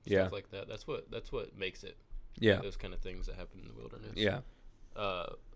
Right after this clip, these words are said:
Speaker 2: I have a pretty crazy story about a storm. It was just in Red River Gorge in
Speaker 1: Mm-hmm.
Speaker 2: Kentucky. Um,
Speaker 1: Oh, Kentucky.
Speaker 2: and we were <laughs> old Kentucky.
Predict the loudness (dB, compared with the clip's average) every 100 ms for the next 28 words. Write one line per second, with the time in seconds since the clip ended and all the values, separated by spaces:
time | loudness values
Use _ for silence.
0 | -8 -6 -6 -8 -10 -8 -8 -8 -8 -8
1 | -8 -10 -10 -10 -10 -10 -12 -8 -6 -6
2 | -8 -10 -6 -6 -6 -8 -8 -6 -6 -8
3 | -14 -14 -8 -2 0 0 -2 -6 -10 -16
4 | -20 -20 -20 -18 -12 -6 -4 -4 -8 -14
5 | -18 -12 -4 -2 -2 -4 -8 -10 -12 -8
6 | -2 0 0 -4 -10 -12 -16 -16 -16 -4
7 | -2 -2 -4 -4 -6 -4